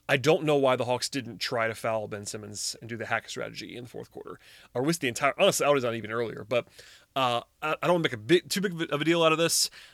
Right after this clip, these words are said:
Uh, I don't think it would have won the Hawks the game, but Simmons is clearly uncomfortable at the free throw line. And for me, the, the very, very obvious time to do that is when you are trailing by double figures in the second half. Um, the Hawks very clearly could not stop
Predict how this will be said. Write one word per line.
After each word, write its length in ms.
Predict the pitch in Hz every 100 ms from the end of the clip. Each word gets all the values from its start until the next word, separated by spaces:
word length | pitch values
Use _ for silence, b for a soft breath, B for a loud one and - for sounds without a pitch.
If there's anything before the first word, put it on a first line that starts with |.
| B
Uh, 140 | 120 110
I 40 |
don't 100 | 123
think 120 | 131
it 60 | -
would 60 | 123
have 100 | 117
won 80 |
the 60 | 123
Hawks 260 | 120 120 -
the 80 |
game, 440 | 110 131 123 113 110
but 260 | 117 -
Simmons 420 | - 160 156 143 -
is 180 | 139
clearly 360 | - - 185 165
uncomfortable 320 | 135 147 127
at 40 | 123
the 40 |
free 140 | 131
throw 140 | 123 120
line. 340 | 120 117 113 - B B B
And 260 | 160 151 139
for 140 | -
me, 320 | 147 214 165 131
the, 240 | 135 -
the 240 | 131 139 139 _
very, 500 | 123 135 123 220 185
very 240 | 147 151 143
obvious 440 | 135 139 131 120
time 380 | - 147 127 117
to 120 | 123
do 220 | 104 139
that 280 | 131 104 107 _ b b _
is 140 | 139 120
when 180 | 147 147
you 100 | 131
are 80 | 120
trailing 340 | - 185 160
by 60 | 127
double 200 | 131 120
figures 480 | 135 110 107 104 -
in 120 | 120
the 80 | 113
second 240 | 110 107
half. 300 | 110 - - - B B B -
Um, 280 | 127 113 113 _ -
the 100 | -
Hawks 360 | 165 180 - - 143
very 320 | 120 180 180
clearly 320 | - 160 156
could 200 | - 143
not 240 | 127 120
stop 400 | - - 110 95